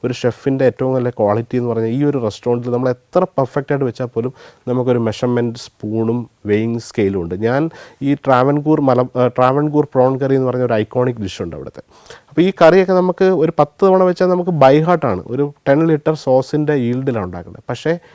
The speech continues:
ഒരിക്കൽ പോലും ഇനി എത്ര പെർഫെക്റ്റ് ആയാലും every time I have to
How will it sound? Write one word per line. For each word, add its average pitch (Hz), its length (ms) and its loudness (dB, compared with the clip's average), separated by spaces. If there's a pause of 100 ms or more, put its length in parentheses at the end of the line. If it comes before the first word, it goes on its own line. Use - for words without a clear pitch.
(280)
ഒരിക്കൽ 180 460 0 (140)
പോലും 120 360 -4 (380)
ഇനി 139 120 -2
എത്ര 131 520 0
പെർഫെക്റ്റ് 127 320 -2
ആയാലും 120 180 0 (140)
every 170 300 2 (120)
time 127 200 0 (240)
I 113 100 0
have 117 180 -4
to 117 40 -4